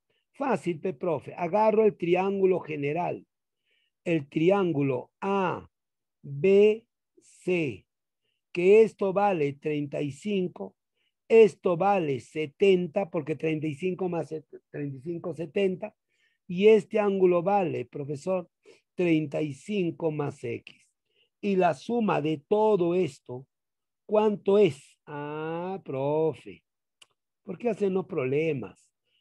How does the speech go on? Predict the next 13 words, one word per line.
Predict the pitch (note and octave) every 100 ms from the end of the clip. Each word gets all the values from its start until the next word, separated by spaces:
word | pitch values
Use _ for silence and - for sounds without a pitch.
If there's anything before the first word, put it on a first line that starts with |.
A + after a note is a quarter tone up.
| _ _
Este | G#3 G#3 -
es | F#3+ -
igual | E3+ F#3 E3+
a | D#3
treinta | D3+ D#3 D3
y | D3
cinco | G3+ G#3 G#3+
más | F3+ D#3+
treinta | D3 D#3+ D3
y | D3
cinco | G3+ G3+ G3
más | E3+ D3+
setenta. | D#3 C#3+ G#3+ A3 G3+ C#4